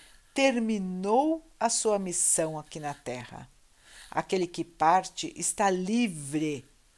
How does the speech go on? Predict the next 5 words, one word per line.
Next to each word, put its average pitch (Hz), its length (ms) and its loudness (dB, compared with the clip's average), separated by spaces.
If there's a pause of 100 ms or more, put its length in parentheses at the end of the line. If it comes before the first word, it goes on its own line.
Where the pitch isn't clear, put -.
(240)
das 156 280 -4
dificuldades 165 1040 0
que 262 140 -4
nós 240 340 4
vivemos. 277 840 2